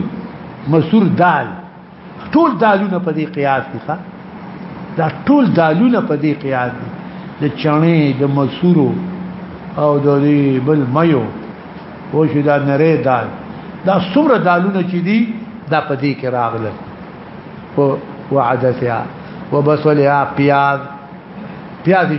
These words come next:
جدا وویخه. نو پیاز شو، مرچکي شو. دا نور د خوراک سب-، دا چې سلاتو کې خوري، دا ټول دا ټول په دې بتولې کې راغلي. قرآن خو مشتمونه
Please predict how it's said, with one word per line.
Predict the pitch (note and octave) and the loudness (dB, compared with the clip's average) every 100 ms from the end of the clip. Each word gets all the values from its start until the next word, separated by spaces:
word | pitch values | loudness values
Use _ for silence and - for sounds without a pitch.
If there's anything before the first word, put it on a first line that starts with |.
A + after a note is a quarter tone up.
| C3+ | -4
جدا | C3 C3+ | -2 0
وویخه. | C3 B2 A2+ - B2 - - - - - - - - - - - - - - D3+ | 0 -2 -6 -8 -10 -10 -18 -18 -16 -16 -18 -18 -16 -16 -14 -14 -14 -16 -6 0
نو | D3+ D3+ | 0 2
پیاز | E3+ F3 D#3 B2 | 2 4 2 -2
شو، | B2+ A#2+ | -8 -4
مرچکي | D3+ C#3+ D#3+ C#3+ F#3 E3+ | -2 -2 0 0 2 2
شو. | B2 G#2+ - - - - - - - | 2 0 -2 -6 -8 -10 -12 -10 0
دا | E3+ | 2
نور | E3+ F#3+ F3+ | 4 4 4
د | D#3+ | 4
خوراک | - D#3 E3 E3 E3 | 2 2 4 2 0
سب-، | D3+ C3+ C3+ - - - | -2 -2 -6 -10 -18 -2
دا | C#3+ | 0
چې | C3+ C3 | 0 0
سلاتو | C#3+ D3+ D#3+ D#3+ | 0 2 2 0
کې | C#3 D3 C3 | -2 -4 -2
خوري، | E3 | -2
دا | F#3 C#3+ D3+ F#3 | 0 0 -2 2
ټول | D#4 B3+ - - - - - - - - - - - - | 4 4 0 -8 -16 -20 -20 -20 -18 -16 -16 -16 -16 -2
دا | E3+ D#3 | 0 2
ټول | C4 B3 | 2 2
په | E3 | 2
دې | D3+ C3+ | 2 0
بتولې | - C#3 C#3 B2+ - - - | 2 2 2 0 -4 -12 -6
کې | B2+ | -2
راغلي. | C3 C3 A#2 A2 - - - - - | 2 2 0 -4 -10 -18 -20 -18 0
قرآن | G#3 D4+ F4 | 4 4 4
خو | B3 | 2
مشتمونه | B3 - F#3+ F3+ F3+ F3 | 0 0 0 2 2 2